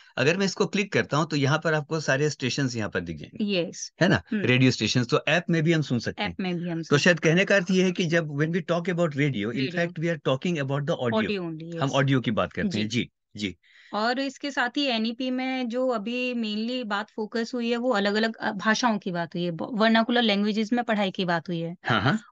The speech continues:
Speaker 2: वो हमारा जो एम है, वो तभी सक्सेसफुल हो सकता है, जब हम रेडियो के through पढ़ाई करें। मेरा कहने का मतलब ये है कि जब हम कम्युनिटी रेडियो स्टेशन से जुड़ें।
Speaker 1: अच्छा, कम्युनिटी रेडियो से क्या मतलब?
Speaker 2: कम्युनिटी रेडियो जो हमारे, अ,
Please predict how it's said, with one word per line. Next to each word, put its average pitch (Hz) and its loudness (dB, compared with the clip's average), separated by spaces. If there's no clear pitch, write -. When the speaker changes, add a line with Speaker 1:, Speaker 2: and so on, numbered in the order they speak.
Speaker 2:
वो 277 4
हमारा 254 4
जो 277 0
एम 247 2
है, 269 -2
वो 269 -4
तभी 247 -2
सक्सेसफुल 226 -6
हो 196 -4
सकता 185 -6
है, 208 0
जब 214 0
हम 233 4
रेडियो 208 4
के 262 2
through 254 0
पढ़ाई 190 0
करें। 180 -4
मेरा 214 -2
कहने 233 -2
का 226 -4
मतलब 226 -2
ये 226 2
है 226 -2
कि 240 -4
जब 214 -2
हम 214 2
कम्युनिटी 220 4
रेडियो 220 2
स्टेशन 208 -6
से 196 -6
जुड़ें। 180 -2
Speaker 1:
अच्छा, 139 6
कम्युनिटी 165 8
रेडियो 156 6
से 151 4
क्या 139 4
मतलब? 175 2
Speaker 2:
कम्युनिटी 247 2
रेडियो 277 0
जो 277 -2
हमारे, 240 0
अ, - -2